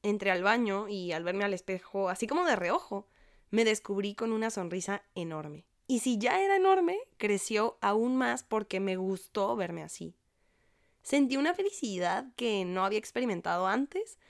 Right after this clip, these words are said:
no solo porque me la pasé bien, sino también porque ese mismo reflejo mío sonriendo lo había visto antes devastado. Entonces fue así como de, "Mm, a huevo,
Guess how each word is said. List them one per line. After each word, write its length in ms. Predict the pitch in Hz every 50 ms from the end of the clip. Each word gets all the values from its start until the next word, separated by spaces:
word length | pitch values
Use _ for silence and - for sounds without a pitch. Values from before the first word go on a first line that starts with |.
| - - - _ _
no 160 | 254 277 294
solo 280 | 294 339 349 381 381
porque 220 | - - 302 269 302
me 80 | 294
la 100 | 269 -
pasé 240 | - 180 175 - 165
bien, 300 | 165 175 196 190 180 - -
sino 300 | - - 190 185 180 185
también 320 | - 208 220 208 202 208
porque 400 | 196 233 220 202 - 190 175 - _
ese 220 | - 226 226 - 254
mismo 280 | 247 226 226 240 240
reflejo 480 | 226 196 185 - 196 185 180 - 214 202
mío 360 | 202 208 208 202 208 202 202
sonriendo 760 | 196 - 190 170 170 165 202 185 165 185 196 233 - 440 - _ _ _ _ _ _ _ _ _ _ _ _ _ _ _ _ _
lo 180 | - 202 202
había 260 | 196 202 196 202 196
visto 300 | 190 208 196 - - 220
antes 380 | 202 185 180 175 - 180 180 170
devastado. 680 | 180 180 165 156 156 - - - 170 165 - - - _ _ _ _ _ _ _ _ _ _ _ _ _ _ _
Entonces 500 | _ 202 190 180 180 - 185 175 170 -
fue 140 | - 185
así 200 | 185 185 - 214
como 200 | 196 - 208 202
de, 160 | 196 185 175 -
"Mm, 520 | - 202 208 202 190 - - - - - -
a 160 | - - -
huevo, 320 | - 143 165 151 135 -